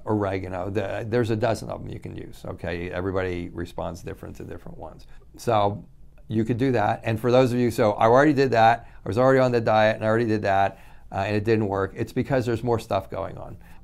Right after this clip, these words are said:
But that's the baseline of, of what you need to do to get rid of the sibo. Um,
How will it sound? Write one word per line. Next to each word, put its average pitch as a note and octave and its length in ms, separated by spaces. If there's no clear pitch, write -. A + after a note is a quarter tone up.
But G2+ 320
that's A2 300
the A2 120
baseline G2 800
of, F2 320
of F#2 140
what F2+ 180
you F#2 80
need F2 160
to E2+ 80
do E2+ 380
to F2+ 420
get G2 140
rid F2 140
of D#2+ 80
the E2 80
sibo. F2+ 480
Um, E2+ 640